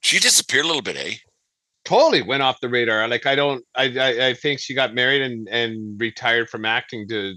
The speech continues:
Speaker 2: to, to be a mom. I, I
Speaker 1: Actually, the
Speaker 2: believe I
Speaker 1: last
Speaker 2: can
Speaker 1: time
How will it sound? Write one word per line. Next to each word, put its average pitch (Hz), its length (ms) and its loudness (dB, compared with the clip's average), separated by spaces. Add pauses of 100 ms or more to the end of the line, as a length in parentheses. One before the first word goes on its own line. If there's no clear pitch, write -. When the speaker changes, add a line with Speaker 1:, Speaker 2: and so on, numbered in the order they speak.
(140)
Speaker 2:
to, 101 220 -8 (260)
to 107 340 -6 (400)
be 110 120 -4
a 104 80 0
mom. 101 380 -2
I, 90 240 -6 (120)
I - 60 0
Speaker 1:
Actually, 190 320 4
the 156 60 2
Speaker 2:
believe 147 100 4
I 143 40 4
Speaker 1:
last 190 420 4
Speaker 2:
can 190 100 0
Speaker 1:
time 185 140 2